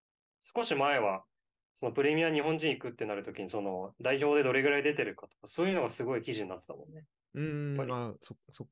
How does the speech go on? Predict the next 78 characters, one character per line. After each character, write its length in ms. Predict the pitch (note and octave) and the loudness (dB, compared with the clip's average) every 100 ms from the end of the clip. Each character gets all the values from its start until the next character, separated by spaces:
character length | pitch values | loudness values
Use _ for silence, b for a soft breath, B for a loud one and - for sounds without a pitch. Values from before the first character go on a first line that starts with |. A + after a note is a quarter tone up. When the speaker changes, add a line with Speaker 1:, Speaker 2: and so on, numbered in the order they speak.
| A#2 | -6
Speaker 2:
そ 120 | C#3 | -2
う 40 | |
な 140 | G#2 D#2+ | -2 -6
ん 20 | |
だ。 80 | - _ - - | -14 _ -18 -8
Speaker 1:
う 40 | |
ん。 180 | G#2+ F2+ - | -8 -8 -8
そ 160 | - | 0
の 140 | E3 F3+ | 2 2
ウ 40 | |
ェ 160 | G3 F#3+ | 2 0
イ 40 | |
ト 80 | F#3 | 0
が 100 | F3 | 0
多 100 | F3+ | 0
分 200 | A#2+ G2 | -2 -4
今 160 | A#2 C#3 | -2 -2
ま 100 | C3 | 0
で 60 | |
よ 100 | G2+ | -2
り 100 | F#2 | -6
も、 180 | F2 F2 - | -12 -16 -10
リ 160 | C3 | -4
ー 20 | A2+ | -2
グ 80 | |
と 100 | G2 | -4
か 120 | - F2 | -6 -8
よ 100 | E2+ | -10
り 80 | |
も 160 | - - _ _ _ _ _ _ _ _ _ _ _ | -12 -20 _ _ _ _ _ _ _ _ _ _ _
高 160 | A2+ G#2+ | -6 -6
か 80 | |
っ 60 | F#2+ | -6
た 100 | - | -10
ん 40 | - | -18
だ 60 | |
ろ 120 | - - | -18 -18
う 20 | |
ね。 160 | - _ _ | -20 _ _
そ 120 | - - | -10 -10
の、 240 | - F2+ _ _ _ _ _ _ _ _ | -10 -14 _ _ _ _ _ _ _ _
細 200 | A2+ A2+ | -2 -2
か 140 | C3+ | -2
く 100 | - | -4
稼 300 | - - B2 | -6 -2 -2
ぐ 80 | G2+ | -2
と 120 | - | -6
か 100 | E2 | -6
い 40 | D#2+ | -6
う 20 | |
よ 120 | D#2+ | -6
り 80 | D2+ | -8
も。 160 | C#2 - _ _ _ _ _ _ _ _ - | -10 -16 _ _ _ _ _ _ _ _ -14
Speaker 2:
こ 120 | - | -4
ん 60 | D#3 | -2
だ 80 | F#3+ | 0
け 100 | G#3+ | 2
ち 80 | G3+ | 2
ゃ 40 | |
ん 40 | |
と 60 | F3+ | 0
ポ 180 | - F3 | 0 0
イ 40 | |
ン 60 | G3 | 2
ト 100 | G3+ | 2
化 100 | G3 | 2
し 80 | - | 2
て 80 | |
く 60 | F3+ | 4
れ 80 | F3 | 6
る 60 | |
と 300 | E3 D3+ C#3+ | 6 4 4
あ 60 | B2 | 4
り 80 | C#3 | 4
が 100 | D#3+ | 4
た 140 | D#3 | 2
い 80 | G2 | -2
ね。 160 | B1+ | -4